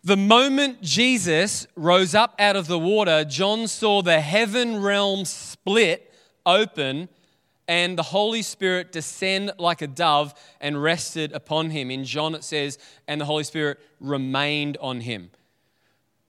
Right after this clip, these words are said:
Let's look at the Greek word now for the word "torn." We saw the Hebrew word. Now let's look at the Greek word. It's the word schizo, and it means to tear, to divide,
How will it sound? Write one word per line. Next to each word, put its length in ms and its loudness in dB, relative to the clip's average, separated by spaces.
Let's 220 0
look 100 2
at 120 -4
the 80 0
Greek 420 0
word 320 0
now 280 2
for 200 -8
the 120 -4
word 360 -2
"torn." 400 -2
We 100 -4
saw 640 0
the 220 0
Hebrew 440 -4
word. 320 0
Now 160 0
let's 240 -4
look 140 -8
at 140 -4
the 200 2
Greek 320 2
word. 320 4
It's 200 -6
the 100 0
word 360 0
schizo, 880 -2
and 140 2
it 80 -4
means 360 2
to 140 -8
tear, 520 0
to 160 -4
divide, 840 0